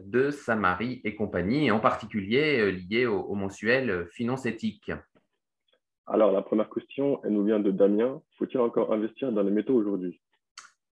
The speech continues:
Speaker 1: Alors Damien, c'est une très bonne question. Faut-il encore investir dans les métaux aujourd'hui ?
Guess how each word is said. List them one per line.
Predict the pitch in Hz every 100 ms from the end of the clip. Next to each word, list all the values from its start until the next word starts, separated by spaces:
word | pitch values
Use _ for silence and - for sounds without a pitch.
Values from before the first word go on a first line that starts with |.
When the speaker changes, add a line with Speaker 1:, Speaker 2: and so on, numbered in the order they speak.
| _
Speaker 1:
Alors | - 143
Damien, | 147 147 170 196 208 214
c'est | - 151 147
une | 196 196 185
très | - 160
bonne | 160 180
question. | 175 151 - 120
Faut-il | 113 165 165 143 135
encore | 147 147 127 -
investir | 147 135 131 - - 170 196 147
dans | 127
les | 117
métaux | 117 127 - 175 185 - -
aujourd'hui ? | 165 170 139 98 90